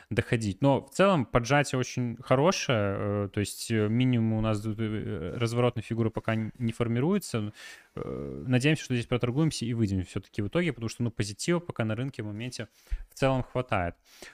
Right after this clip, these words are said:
По эфиру какая у нас ситуация? Тоже продолжаем движение, уже выше тысячи восьмиста. Ну, эфир, понятно, двигается в направлении тысяча девятьсот, две тысячи. Это ключевой уровень по эфиру. Пробитие его там открывает у нас тоже уже дороги повыше. Ну, то, что мы говорили с вами на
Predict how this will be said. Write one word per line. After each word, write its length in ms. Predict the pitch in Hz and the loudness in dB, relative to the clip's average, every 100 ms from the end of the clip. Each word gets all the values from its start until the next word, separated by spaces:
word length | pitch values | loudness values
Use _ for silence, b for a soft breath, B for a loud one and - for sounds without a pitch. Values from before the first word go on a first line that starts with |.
| - | 0
По 160 | 147 | 4
эфиру 300 | 156 - 175 123 | 4 4 4 4
какая 220 | - 123 | 2 2
у 20 | |
нас 100 | 117 | 0
ситуация? 460 | - - 113 101 110 | -2 2 4 4 0
Тоже 240 | - 120 | -2 -2
продолжаем 460 | - 117 113 127 120 | -2 0 2 2 0
движение, 400 | 117 117 196 185 | -2 0 2 2
уже 180 | 120 120 | 0 0
выше 240 | 120 - | -2 -4
тысячи 300 | - - - | -10 -8 -6
восьмиста. 500 | 113 - 117 - 180 | -6 -4 -6 0 2
Ну, 120 | 151 | 2
эфир, 200 | 143 147 | 0 -2
понятно, 360 | - 123 127 113 | -2 -4 -2 -4
двигается 400 | 110 113 110 - | -2 -2 -2 -4
в 40 | |
направлении 380 | 104 107 110 110 | -4 -2 0 -2
тысяча 240 | - - | -2 -6
девятьсот, 400 | 107 107 104 110 | -4 -4 -4 -4
две 160 | 98 104 | -4 -4
тысячи. 580 | - 190 196 - 123 113 B B B | -2 -2 -2 -2 -2 -2 B B B
Это 180 | 123 123 | -2 -2
ключевой 380 | 107 - 113 | -2 -2 0
уровень 180 | 101 104 | 0 -2
по 120 | 95 110 | -4 -4
эфиру. 260 | - 175 | -2 -2
Пробитие 440 | 135 107 113 - 110 | 0 -2 -4 -4 -2
его 160 | 120 | 0
там 140 | 151 104 | -2 -4
открывает 380 | - 107 113 | -2 -2 0
у 40 | 110 | -2
нас 120 | 101 | -4
тоже 260 | - 95 90 | 0 0 0
уже 140 | 87 | -2
дороги 260 | 95 98 95 | 0 0 -2
повыше. 400 | - 139 - 123 | -2 -2 0 -2
Ну, 80 | |
то, 120 | 131 135 | 0 -2
что 140 | - | 0
мы 100 | 113 | 0
говорили 320 | 107 107 151 | 2 2 0
с 120 | 139 | 0
вами 160 | - 104 | 0 0
на 380 | 101 113 110 | 0 -2 -2